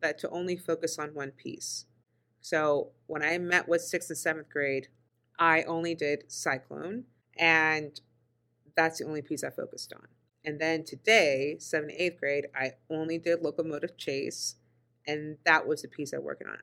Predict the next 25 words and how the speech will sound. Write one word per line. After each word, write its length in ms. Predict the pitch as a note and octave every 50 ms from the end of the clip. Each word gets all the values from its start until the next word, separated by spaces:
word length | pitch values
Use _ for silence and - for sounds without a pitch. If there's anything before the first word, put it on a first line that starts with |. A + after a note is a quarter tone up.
| -
I 180 | - D#3 D#3+ E3
did 160 | E3 E3+ E3 D#3
not 580 | D#3 D#3 E3 D#3+ D#3+ E3 E3 F3+ - - -
try 280 | - - - E3+ E3 E3+
to 140 | E3 D#3+ D#3+
do 560 | D#3+ D#3+ D#3+ D#3+ D#3 D#3+ D#3+ D#3 D#3 D3+ - - _ _ _ _ _ _ _ - D3+ D3
rehearsals 580 | D#3 D3+ D#3 E3 E3 D#3+ D#3+ - E3 D#3 D3
and 160 | D#3 D3 D3
run-throughs 600 | D3+ E3 D#3+ D#3+ D3 - D#3 D#3 D#3 D3+ C#3+ - - -
on 120 | D#3 D3+
all 220 | C#3 - C#3+ C#3 C#3
three, 480 | - - D#3+ E3 E3 F3+ G#3+ C4+ D4 - _ _ _ _ _ _ _ _ _ _ _ - -
because 800 | G#3+ G#3 G#3 - - B3 D4 C#4+ A3+ G3+ F#3+ G3 G3 F#3+ F#3+
yes, 500 | E3+ D#3+ F3+ F3+ F3 F#3 G3+ G3 - -
you 140 | - G#3 F#3+
do 300 | - - - E3+ E3+ F3
them 240 | F3 F#3+ F#3 F#3 - -
all 200 | D#3+ D#3+ E3 E3
three 360 | E3 - - - D#3+ D#3+ D#3+
in 120 | D#3+ D3+
a 60 | C#3+
row 580 | C3+ C3+ C#3 C#3 C#3 C#3 C#3+ D#3 F3 G3 G3+ -
in 140 | - D3+ D3
your 100 | C#3+ C3+
concert 800 | C3 _ - C3+ B2+ C3+ C3+ - - F#3+ G3 G3+ G#3+ - - _